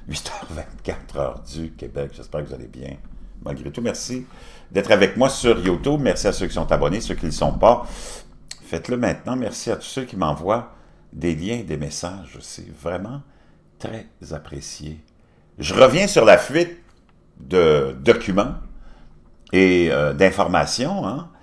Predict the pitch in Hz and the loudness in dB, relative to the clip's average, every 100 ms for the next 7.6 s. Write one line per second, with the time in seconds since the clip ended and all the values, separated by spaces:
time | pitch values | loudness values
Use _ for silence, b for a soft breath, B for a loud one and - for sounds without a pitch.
0 | b b b - 73 71 64 80 73 90 | b b b -14 -10 -10 -6 -4 2 2
1 | 78 107 80 78 82 76 - 76 85 95 | 2 0 2 2 2 0 0 0 0 -2
2 | - 80 71 69 - 92 104 78 - b | -2 -2 -2 -6 -10 -10 -10 -12 -16 b
3 | b b b b b _ - 80 73 67 | b b b b b _ 0 2 0 -2
4 | 73 98 151 165 - - - - - 73 | 0 0 0 -8 -20 -20 -20 -20 -8 -6
5 | 65 80 76 67 - - - - - - | 0 2 2 -2 -10 -20 -20 -20 -12 -6
6 | 73 80 - - 180 190 95 76 107 104 | -4 -4 -4 0 2 4 4 0 -4 -4
7 | 196 - - - - | -8 -10 -10 -10 -12